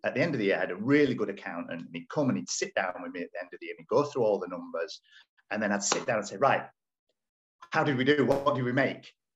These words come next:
How much money did we make?" And up until that point, it'd be, you know, you know, you've done this and you've done that and you've made a few quid.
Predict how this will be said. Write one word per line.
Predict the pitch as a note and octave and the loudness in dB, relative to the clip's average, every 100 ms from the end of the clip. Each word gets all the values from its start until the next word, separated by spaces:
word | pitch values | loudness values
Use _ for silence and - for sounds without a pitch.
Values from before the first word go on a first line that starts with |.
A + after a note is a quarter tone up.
| _ | _
How | - | -4
much | C#3 C#3 | -2 2
money | C#3 A2+ - | 4 2 -2
did | G#2 | -6
we | G#2 | -4
make?" | F#2 E2+ E2 - _ _ _ - _ | -4 -6 -8 -18 _ _ _ -20 _
And | - C#3+ C#3+ - | 2 4 4 2
up | - | 4
until | D4+ - A3+ | 4 6 6
that | G3 F3+ - - | 6 4 -2 -4
point, | - E3 C3+ G2+ A#2+ | 4 6 4 2 -6
it'd | - F3 | -8 -6
be, | D#4+ | -2
you | D#4 | 0
know, | D4 F#3 | 0 0
you | A3+ | 0
know, | C4 - | 0 0
you've | C#3+ C3 | -2 -4
done | C3 E3 | -2 0
this | C#3 C#3 C3 | 0 0 -2
and | A#2 | -6
you've | G2+ | -4
done | C3+ B2 | -2 2
that | A2+ A2 | 2 0
and | |
you've | G2+ G2 | -4 -4
made | A2+ | -4
a | A2 | -6
few | - - | -10 -18
quid. | - | -14